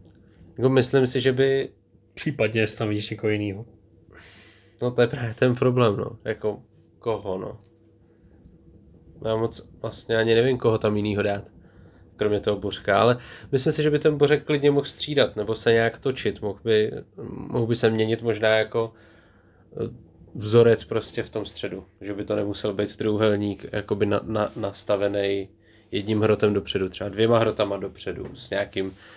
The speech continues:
Speaker 1: takovým tím defenzivním uklízečem vzadu.
Speaker 2: Hmm.
Speaker 1: To si myslím,
Speaker 2: Součkem.
Speaker 1: jo. To, to si, jo, ten Souček. To si myslím, že třeba možný je. A každopádně nevidím, jako, mm, nevím, no.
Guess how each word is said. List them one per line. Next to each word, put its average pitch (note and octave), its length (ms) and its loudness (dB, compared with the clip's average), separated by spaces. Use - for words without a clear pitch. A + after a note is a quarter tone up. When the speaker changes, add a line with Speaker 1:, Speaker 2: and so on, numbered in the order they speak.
Speaker 1:
takovým G2+ 320 2
tím G#2 140 0
defenzivním G2+ 560 -2
uklízečem G2+ 560 -4
vzadu. F#2+ 360 -6
Speaker 2:
Hmm. A2 260 -6
Speaker 1:
To A#2+ 100 0
si C3+ 120 4
myslím, B2+ 240 4
Speaker 2:
Součkem. G2+ 240 -4
Speaker 1:
jo. A2 200 -2
To, - 100 -8
to A2+ 120 -4
si, B2 220 0
jo, G#2+ 180 0
ten G#2+ 100 -2
Souček. - 280 -8
To A#2+ 100 -4
si C#3 120 0
myslím, C3 260 2
že B2+ 100 0
třeba B2+ 220 4
možný B2 260 2
je. G#2+ 220 2
A A2 100 2
každopádně A2+ 480 4
nevidím, A2+ 680 0
jako, G#2+ 420 0
mm, F2+ 360 -10
nevím, A#2 180 4
no. G2 280 -4